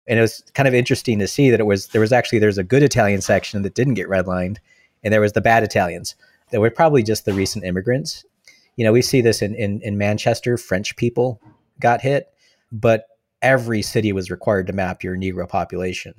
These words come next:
There was no way around that. So in cities that have a high Black population, that's what you see. The analysis showed a, a cutting of value by about half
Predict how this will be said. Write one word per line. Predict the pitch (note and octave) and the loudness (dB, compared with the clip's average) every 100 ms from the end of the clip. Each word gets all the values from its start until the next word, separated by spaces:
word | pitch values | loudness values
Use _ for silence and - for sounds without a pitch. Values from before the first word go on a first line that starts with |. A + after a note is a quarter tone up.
| - | -12
There | G2 | -8
was | F#2+ | -6
no | G2+ F#2 | -4 -4
way | F2+ | -4
around | E2+ F2 F#2 | -6 -8 -8
that. | F2+ - _ _ _ _ _ _ | -10 -12 _ _ _ _ _ _
So | - - G#2+ G#2 G2+ G#2 _ _ _ - | -6 2 4 4 2 -6 _ _ _ -10
in | A#2+ | -6
cities | G#2+ C3 A2+ | -2 0 2
that | G#2 G2+ | 2 0
have | G2+ | 0
a | |
high | F2+ G#2 F#2+ F#2 _ | 0 0 -2 -6 _
Black | C3 G2+ - | -6 -6 -4
population, | - G2 F#2+ G2+ - F#2+ | -4 -2 -2 -2 -4 -10
that's | F#2 | -12
what | - | -14
you | G2 | -12
see. | - G#2 G#2 _ _ _ _ _ _ | -10 -10 -14 _ _ _ _ _ _
The | A#2+ | 0
analysis | B2 C3+ C#3 - A2 - - _ _ _ _ - | 2 4 2 0 -4 -6 -18 _ _ _ _ -14
showed | - - A2+ A2+ | -4 2 2 2
a, | G#2+ G2+ - A2 - G#2+ | 2 0 -2 -6 -4 -6
a | |
cutting | - B2 A#2 G#2+ | -2 0 0 -2
of | G2 | -2
value | G2+ G2+ A2 A2+ A2+ - | -2 0 0 0 -2 -2
by | G2+ | -4
about | G2 F#2+ - | -2 -4 -6
half | F#2+ G2 B2+ - | -6 -4 -6 -10